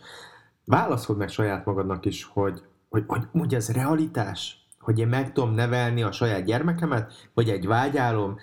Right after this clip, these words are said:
egyfajta kompenzálás azzal, azzal a hiányérzettel kapcsolatban, ami végigkíséri az utunkat, az életünket, ahogyan utólag ráébredünk a hibáinkra, és a mostani szerencsétlenségünket egészen a homokozóig vezetjük vissza.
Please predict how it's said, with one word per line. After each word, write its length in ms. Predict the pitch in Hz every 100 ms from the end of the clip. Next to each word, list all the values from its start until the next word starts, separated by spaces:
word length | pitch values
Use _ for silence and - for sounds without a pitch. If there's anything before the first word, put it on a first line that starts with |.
| -
egyfajta 420 | - 113 110 107 110
kompenzálás 960 | 127 127 117 107 110 104 101 101 -
azzal, 380 | 110 107 98 -
azzal 220 | 113 120
a 80 | 110
hiányérzettel 720 | 120 120 110 101 98 95 92
kapcsolatban, 640 | 92 117 - 113 104 95 - - - -
ami 400 | 107 107 104 107
végigkíséri 760 | 117 135 123 110 110 104 107 98
az 140 | 95
utunkat, 680 | 107 107 104 90 95 87 - - - -
az 200 | 92 -
életünket, 840 | 139 131 123 117 110 110 110 101
ahogyan 380 | 104 110 113 110
utólag 460 | 160 160 143 120 110
ráébredünk 680 | 120 120 117 107 107 107 98
a 60 | 90
hibáinkra, 800 | - 123 127 117 110 113 107 - -
és 240 | - 104 -
a 60 |
mostani 280 | 117 117 110
szerencsétlenségünket 1300 | 110 113 110 101 104 - 98 95 110 98 104 98 -
egészen 640 | 123 117 113 107 110 95 - -
a 80 |
homokozóig 680 | 98 107 95 101 92 92 87
vezetjük 560 | 90 85 78 80 90 85
vissza. 500 | 87 - - 85